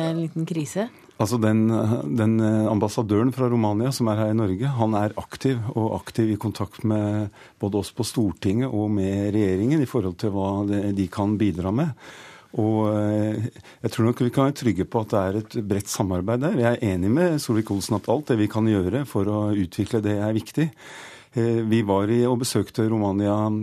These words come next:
Speaker 2: eh, justiskomiteen for en halvannet år siden også, og diskuterte, eh, samarbeidet på mange plan, også rundt bruken av midler i forhold til romfolket. Så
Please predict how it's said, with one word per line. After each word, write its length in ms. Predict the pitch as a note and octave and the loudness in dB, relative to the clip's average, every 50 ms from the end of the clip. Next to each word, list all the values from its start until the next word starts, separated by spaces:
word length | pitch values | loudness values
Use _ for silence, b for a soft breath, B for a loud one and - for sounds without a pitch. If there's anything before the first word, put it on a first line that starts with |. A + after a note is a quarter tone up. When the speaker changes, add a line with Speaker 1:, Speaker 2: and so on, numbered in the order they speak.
| A2 - - B2 | -4 -6 -6 -4
Speaker 2:
eh, 100 | A2+ A2+ A2 G#2+ | -2 0 2 0
justiskomiteen 840 | G#2 G2+ - - F#2+ F2 - - - A2 A2+ A2+ - C3+ C3 C3 A#2+ | 0 0 -2 -2 -2 -2 -2 -2 -2 0 0 0 0 0 -2 -2 -2
for 160 | - B2 A#2+ | -2 -2 -2
en 220 | A#2 A#2 A#2 A#2 A2+ | 0 0 0 0 0
halvannet 380 | A2+ A#2+ A2+ A2 G#2+ A2 G#2+ A2+ | 0 0 0 0 0 0 0 -2
år 80 | G2+ G2 | -2 0
siden 260 | - B2+ A#2 A#2 B2 | 0 0 0 2 0
også, 220 | A2+ G#2+ - D3+ | 0 0 0 0
og 80 | D3 B2+ | 0 0
diskuterte, 840 | A2+ - - B2 G#2+ - A2+ G2 F#2+ - - A#2 A2+ A2 A2 A2 G#2+ B B B B B B B B - | 0 -2 -2 -4 -2 0 0 -2 -2 -2 -2 0 0 0 0 -2 -4 B B B B B B B B -4
eh, 120 | A#2 A#2 | -4 -4
samarbeidet 640 | A2 - - A2+ F#2 F#2 F#2 F#2 G#2 G2 G2+ G2 A2 G#2 | -2 0 0 2 2 2 0 0 0 0 0 0 -2 -2
på 240 | - B2 A2+ A2+ A2+ | -2 0 0 2 2
mange 380 | A2+ A2 G#2+ G2 F#2+ G#2+ A2 | 2 2 2 2 0 0 0
plan, 320 | - C3+ D3+ G#3 A#3 D3 C3 - | 0 0 2 2 2 0 0 0
også 300 | A#2 G#2+ G2+ - - G#2+ G2+ | 0 -2 0 0 0 0 0
rundt 200 | G#2 G#2 G2+ - | 0 0 0 -2
bruken 440 | - F2+ F#2 F2 - - - G#2 | 0 0 0 -2 -2 -2 -2 0
av 300 | G2+ G2+ G2 G2 G2 G2+ | 0 2 2 2 2 2
midler 480 | G2+ F#2+ F2 F2+ E2+ E2 F#2 F#2+ G2+ G2 | 2 2 0 -2 -2 -2 0 0 2 0
i 40 | G2+ | 0
forhold 300 | - B2 A2 F#2 F2 E2+ | 0 0 0 -2 -2 -2
til 240 | - A2 G2+ G2+ F#2+ | 0 2 2 2 2
romfolket. 640 | F#2+ F2+ F2 E2+ - G#2 F#2+ - - A#2 A2 G#2+ - - _ _ _ _ _ - _ _ - - - - - - | 2 0 0 -2 -2 -4 -4 -4 -2 -2 -2 -2 -4 -8 _ _ _ _ _ -20 _ _ -20 -20 -20 -20 -20 -12
Så 380 | - - - - A2 A2 A2 | -8 -2 2 2 2 2 2